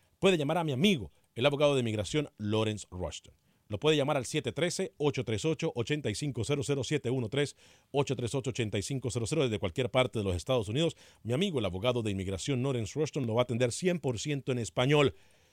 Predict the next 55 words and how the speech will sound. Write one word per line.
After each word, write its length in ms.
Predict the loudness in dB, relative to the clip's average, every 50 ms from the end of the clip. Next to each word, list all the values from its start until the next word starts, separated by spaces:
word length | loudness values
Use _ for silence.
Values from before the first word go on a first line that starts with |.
| _ _ _ -12
Eh, 180 | -10 -10 -8
como 160 | -8 -6 -6
usted 140 | -4 -4 0
lo 80 | -2 -2
ha 0 |
escuchado 320 | -2 -2 -2 0 0 0
en 40 | 0
sus 140 | -2 -6 -8
programas, 400 | -6 0 4 4 4 4 4 2
le 100 | 4 2
habla 220 | 4 2 2 0
perfecto 400 | 0 -6 -2 -2 -2 -2 -2 -8
español 480 | -8 -4 -4 -2 0 2 4 2 2 0 -6 _ -10
y 80 | -8
sobre 240 | -4 -2 -2 -2 0
todo 180 | 0 0 0 -2
tiene 340 | _ _ -4 -2 0 0
ganas 300 | 2 2 2 2 2 0
de 80 | 0 -2
ayudarle, 360 | -2 -2 -4 -4 -4 -6 -6
quiere 240 | _ 4 4 4 4
ayudarle 340 | 2 2 0 0 0 0 -4
a 20 |
usted 260 | -4 -6 -6 -8 -6
y 40 | -6
a 60 | -6
toda 200 | -4 -4 -6 -6
su 80 | -6 -8
familia. 420 | -10 -10 -10 -10 -12 -14 -18 -20 _ _ _ _ _ _
siete 260 | -10 -6 -6 -4 -4 -4
trece, 320 | -4 -4 -4 -4 -6 -4 -2
ocho 200 | -2 -2 -2 -2
tres 160 | -4 -2 -2
ocho, 200 | -2 -4 -2 -4
ochenta 320 | -4 -2 -4 -2 -2 -4
y 20 | -4
cinco 300 | -2 -4 -4 -4 -2 -2
cero 140 | -2 -2 0
cero, 160 | -2 -2 -2
siete 240 | -2 -4 -4 -2 -2
uno 180 | -2 -2 -2 0
tres, 240 | 0 0 0 0 _ _ -20 -20 -20 _ _ 4
ocho 240 | 4 4 4 2
tres 180 | -2 -2 0 0
ocho, 260 | 0 0 0 -2 -4 -4
ochenta 360 | -4 0 0 0 0 2 -2
y 80 | -2 -2
cinco 380 | 0 -2 -2 -2 -2 -6 -8
cero 240 | -4 -2 -2 -2 -2
cero. 280 | -4 -6 -10 -14 -14 -18 _ _ -20 -20 _ _ _ _ _ -4 0
Eh, 400 | 2 2 4 2 2 0 -2 -6 _ _ _ 2
otros 380 | 2 4 6 6 6 6 6 4
de 100 | 2 2
sus 160 | 2 2 2
mensajes, 720 | 2 2 2 6 6 6 6 6 4 2 2 0 -4 _